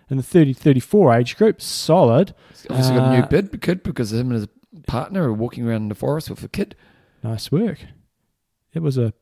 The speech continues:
Speaker 1: big week. Very nice.
Speaker 2: Yeah. Biggest week ever.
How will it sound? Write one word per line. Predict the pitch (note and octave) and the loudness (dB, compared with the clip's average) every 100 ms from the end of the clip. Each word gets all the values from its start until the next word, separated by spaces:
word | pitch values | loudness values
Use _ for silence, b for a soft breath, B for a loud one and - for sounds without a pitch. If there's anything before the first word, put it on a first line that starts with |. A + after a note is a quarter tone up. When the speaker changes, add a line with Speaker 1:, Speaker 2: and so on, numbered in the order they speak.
| - | -6
Speaker 1:
big | G3 A#3 | -4 -2
week. | C3+ A2 - _ _ | -4 -4 -12 _ _
Very | A3+ F3+ | -4 0
nice. | A#2+ F#2+ - - | 0 -4 -10 -8
Speaker 2:
Yeah. | B2 D#3 - _ _ _ _ _ _ _ _ _ | -8 -8 -12 _ _ _ _ _ _ _ _ _
Biggest | - D3+ - | -10 -10 -8
week | A2 F3+ | -8 -6
ever. | A#3+ | -6